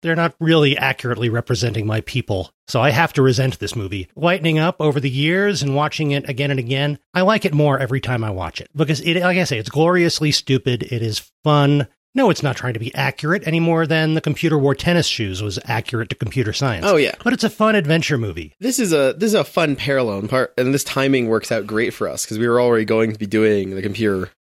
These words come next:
Speaker 2: and then we're doing this, so it lines up well.
Speaker 1: That's right. It's Kids and Computers, the nineteen sixty-nine version and the nineteen ninety-five version.
Speaker 2: Mm-hmm. Which, ironically enough, is also the year that the, uh, Disney remake on T V of the Computer Wore Tennis Shoes came out.
Speaker 1: Oh, is that right? Because, you know, there's as much time between,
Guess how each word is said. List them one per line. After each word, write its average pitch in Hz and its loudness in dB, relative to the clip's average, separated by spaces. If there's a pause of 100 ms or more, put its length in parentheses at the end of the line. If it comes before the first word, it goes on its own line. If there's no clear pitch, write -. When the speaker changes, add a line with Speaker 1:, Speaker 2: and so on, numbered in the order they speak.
(240)
Speaker 2:
and 107 2
then 107 2
we're 107 4
doing 98 2
this, 95 0
so - -2
it 98 0
lines 104 0
up 101 0
well. 95 -4 (160)
Speaker 1:
That's 139 -2
right. 180 2
It's 143 -4
Kids 180 0
and 202 2
Computers, 180 0
the 139 -2
nineteen 143 -2
sixty-nine 165 0
version 165 0
and 151 0
the 135 0
nineteen 139 -2
ninety-five 139 0
version. 117 -6 (200)
Speaker 2:
Mm-hmm. 160 0
Which, 170 4
ironically 175 2
enough, 170 2
is 131 -2
also 120 0
the 120 -2
year 117 2
that 113 -4
the, 110 0
uh, 101 0 (240)
Disney 117 2
remake 107 2
on 101 -2
T 104 -2
V 104 0 (460)
of 117 4
the 117 -6
Computer 117 2
Wore 110 2
Tennis 170 0
Shoes 98 -8
came 95 -10
out. - -18 (100)
Speaker 1:
Oh, 247 2
is 151 0
that 175 0
right? 170 -2
Because, 139 -2
you 160 2
know, 160 2
there's 156 2
as 139 -4
much 180 0
time 170 0
between, 131 -2